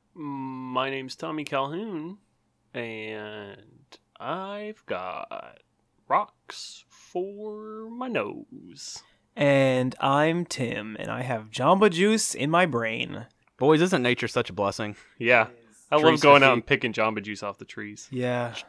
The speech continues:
Speaker 3: I love picking Jamba Juice off my feet. And
Speaker 1: Yeah.
Speaker 3: Tommy, rocks for nose, that's just, that's, that's great.
Speaker 2: Golden. That's absolutely golden. Tommy, how does your smell, smell-o-vision work?
Speaker 1: Um,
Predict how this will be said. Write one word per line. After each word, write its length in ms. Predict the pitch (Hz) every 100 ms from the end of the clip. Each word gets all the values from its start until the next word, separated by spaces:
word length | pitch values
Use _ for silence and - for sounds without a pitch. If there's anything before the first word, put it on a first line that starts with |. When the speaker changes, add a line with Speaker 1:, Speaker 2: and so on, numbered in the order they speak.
| - -
Speaker 3:
I 100 | 127
love 440 | 139 113 127 123 -
picking 300 | 127 117 107
Jamba 260 | 113 107
Juice 240 | 104 104 110
off 140 | 104
my 100 | 95
feet. 380 | - 101 92 - -
And 240 | 101 98
Speaker 1:
Yeah. 100 | 101
Speaker 3:
Tommy, 300 | 104 123 127
rocks 460 | 120 123 120 - - _
for 120 | - 117
nose, 360 | 120 120 120
that's 260 | 131 123 -
just, 380 | 107 92 - -
that's, 280 | 107 98 - - _
that's 240 | 101 95 -
great. 160 | -
Speaker 2:
Golden. 500 | 127 117 113 110 107 110 -
That's 240 | 120 -
absolutely 920 | - 127 139 143 135 135 131 123 120 - _ _ _ -
golden. 420 | 127 120 117 113 117
Tommy, 300 | - 165 160
how 120 | 190
does 180 | 254 185
your 100 | 190
smell, 560 | - 269 349 165 110 -
smell-o-vision 680 | - 233 294 170 127 123 120
work? 320 | 120 123 - _ _ _ -
Speaker 1:
Um, 460 | 135 139 131 123